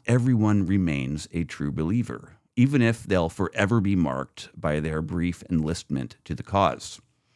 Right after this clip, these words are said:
Call it, uh, collateral damage. We're told to listen to trans people, but these days it's a one-way conversation.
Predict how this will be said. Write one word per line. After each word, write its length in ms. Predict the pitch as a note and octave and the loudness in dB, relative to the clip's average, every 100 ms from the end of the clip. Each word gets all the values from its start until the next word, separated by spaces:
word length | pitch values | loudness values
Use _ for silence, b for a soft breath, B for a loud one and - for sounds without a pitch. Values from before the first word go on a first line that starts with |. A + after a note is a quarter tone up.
| _ _ - | _ _ -6
Call 260 | - C3 | 2 4
it, 220 | A2 - - | 4 0 -4
uh, 140 | F#2 | -4
collateral 580 | - - G2 G2+ G2 F2+ | -2 2 4 6 4 2
damage. 600 | D#2 D#2+ E2 C#2+ - - _ _ _ _ _ _ _ _ _ _ _ _ _ _ _ _ _ _ _ _ _ | 0 -4 -4 -8 -16 -20 _ _ _ _ _ _ _ _ _ _ _ _ _ _ _ _ _ _ _ _ _
We're 120 | F#3 | 0
told 380 | A3 - A#3 B3+ | 0 2 0 2
to 100 | - | 2
listen 420 | A#2+ A2+ - A#2 | 4 2 2 2
to 80 | F2+ | 2
trans 480 | E2+ F#2+ F2+ F#2 F#2+ | -2 0 2 2 0
people, 380 | - E2 E2 F2 | -2 -4 -2 -2
but 160 | G2 | 0
these 280 | B2 D3+ C#3 | 2 4 2
days 440 | A#2+ A#2+ A2+ G#2+ - | 2 4 4 0 -4
it's 180 | - | -4
a 60 | G2 | -2
one-way 540 | E2+ F2+ G2+ F#2+ F2 | 0 2 2 2 0
conversation. 1120 | E2 - E2+ D#2 D#2 - D#2+ D#2 - - - | -4 -4 -2 -2 -6 -8 -8 -8 -8 -12 -12